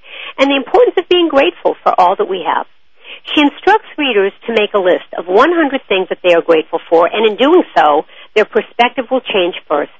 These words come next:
and then their life will change. Here are some things to look for while we're faced with a problem. The opportunity in the crisis, the goodness that comes from going through the process, the support of people who help us,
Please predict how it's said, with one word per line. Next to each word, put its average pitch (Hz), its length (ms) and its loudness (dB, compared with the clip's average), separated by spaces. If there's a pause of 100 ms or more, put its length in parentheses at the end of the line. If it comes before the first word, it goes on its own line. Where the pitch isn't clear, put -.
(420)
and 180 140 -6
then 160 100 0
their 143 140 -2
life 131 260 -6
will - 80 -16
change. - 320 -14 (640)
Here - 140 2
are 453 180 0
some 294 100 -8
things 226 220 -6 (100)
to 185 80 -8
look 165 200 -4 (100)
for 160 160 -2
while 156 180 0
we're 151 200 -6
faced 170 300 -2
with - 140 -12
a - 40 -18
problem. - 440 -2 (840)
The 160 120 0
opportunity 226 560 0
in 226 80 -2
the 226 80 -4
crisis, 247 460 -2 (760)
the 240 60 -2
goodness 277 380 0
that 269 100 -10
comes 247 320 -2
from 233 120 -6
going 208 220 0
through 180 160 -10
the 175 60 -8
process, 160 460 -2 (760)
the 233 120 -4
support 254 340 0
of 247 100 -12
people 220 280 -10
who 180 120 -10
help 165 260 -4
us, 233 140 -10